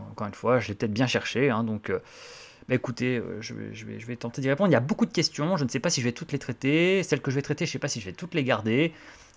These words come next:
Euh, on va voir selon, euh, le temps que ça prend et, euh, mon inspiration, euh, et si je trouve que, que j'y réponds pas trop mal. En espérant que ça vous intéresse, bien sûr. Alors, euh, je vais commencer par les questions un peu en général par rapport à la chaîne.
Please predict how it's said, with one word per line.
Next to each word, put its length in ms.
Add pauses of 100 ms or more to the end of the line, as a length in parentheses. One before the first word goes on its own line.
(120)
Euh, 420 (140)
on 80
va 100
voir 240
selon, 500
euh, 60
le 100
temps 140
que 80
ça 140
prend 460
et, 180
euh, 40 (920)
mon 180
inspiration, 720
euh, 640
et 40
si 160
je 60
trouve 180
que, 100
que 280
j'y 120
réponds 300
pas 120
trop 180
mal. 300 (320)
En 60
espérant 280
que 60
ça 120
vous 200
intéresse, 460
bien 160
sûr. 260 (1300)
Alors, 420
euh, 720
je 60
vais 80
commencer 320
par 120
les 100
questions 380
un 60
peu 140
en 100
général 320
par 100
rapport 240
à 40
la 80
chaîne. 320